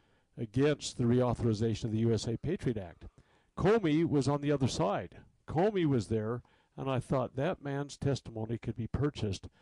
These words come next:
He just needs to be told which direction it's gotta go." I mean, you don't have to buy it. He's already there. He's the insider's insider. And so he's, uh,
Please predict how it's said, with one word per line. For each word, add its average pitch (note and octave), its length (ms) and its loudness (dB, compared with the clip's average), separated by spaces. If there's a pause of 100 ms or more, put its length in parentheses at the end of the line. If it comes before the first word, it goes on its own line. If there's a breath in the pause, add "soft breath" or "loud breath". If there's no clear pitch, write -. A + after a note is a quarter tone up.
(240 soft breath)
He C3 160 -4
just D3+ 300 2
needs D3+ 240 -2
to - 100 -6
be D#3+ 100 -2
told A2+ 340 2
which A2+ 240 -2
direction B2+ 400 -4
it's - 100 -8
gotta C3+ 240 -6
go." G#2+ 340 0 (380 soft breath)
I - 40 -6
mean, G3+ 100 -4
you G#3+ 40 -2
don't F#3+ 140 2
have C#3 120 -2
to G2+ 80 -4
buy F2+ 260 -6
it. F3 180 -4 (180)
He's C3 180 0
already F3 280 2
there. F#3 460 2
He's C3 260 0
the E3+ 100 2
insider's F3+ 540 2
insider. B2+ 500 -2 (460 soft breath)
And C3+ 120 -4
so D3+ 200 4
he's, D#3+ 240 4
uh, D#3+ 100 4